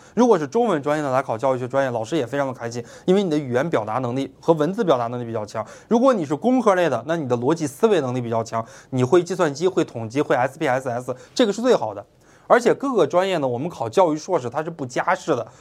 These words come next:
什么是加试呢？就是初试完了、复试完了，还要再加一门学科，加一门学科老师不打分，哎，只有两个结果，一个是及格，一个是不及格。如果老师不喜欢你，给你打了个不及格，那你就很惨了。再往后呢，跟大家讲，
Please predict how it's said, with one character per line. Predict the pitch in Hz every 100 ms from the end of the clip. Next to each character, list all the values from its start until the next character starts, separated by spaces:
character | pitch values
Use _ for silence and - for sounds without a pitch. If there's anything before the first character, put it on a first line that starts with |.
| -
什 | - 226
么 | 277
是 | 156
加 | 196 220
试 | 214
呢？ | 170
就 | 180
是 | 156
初 | - 254
试 | 330
完 | 214
了、 | 170
复 | 185
试 | 196
完 | 165 139
了， | 151 - -
还 | 196
要 | 220
再 | 214
加 | 143 214 226
一 |
门 | 185 127
学 | 127
科， | 120 131 - - _
加 | - 233
一 | 233
门 | 185
学 | 185 185
科 | 196
老 | 185 120
师 | 185
不 | 190
打 | -
分， | 107 135 135 - -
哎， | 131
只 | 127
有 | 208 226
两 | 131
个 | 113
结 | 113
果， | 160 131
一 | 117
个 | 180
是 | 151
及 | 127 147
格， | 147 127
一 | 131
个 |
是 | 147
不 | 151
及 | 127 117
格。 | 113 110 - -
如 | 214
果 | 240
老 | 190
师 | 127
不 | 185
喜 | 185 123
欢 | 113 147
你， |
给 | 127 147
你 |
打 | 160 -
了 | 117
个 |
不 | 131 135
及 | 117
格， | 110 -
那 | 151 131
你 |
就 | 120
很 | 117 120
惨 | - 127
了。 | 104 104 - _ _ _ _ _ - - - - - - - - - - - - -
再 | - 254
往 | 165
后 | 127 185
呢， | 151
跟 | 131
大 | 175
家 | 160 180
讲， | 156 104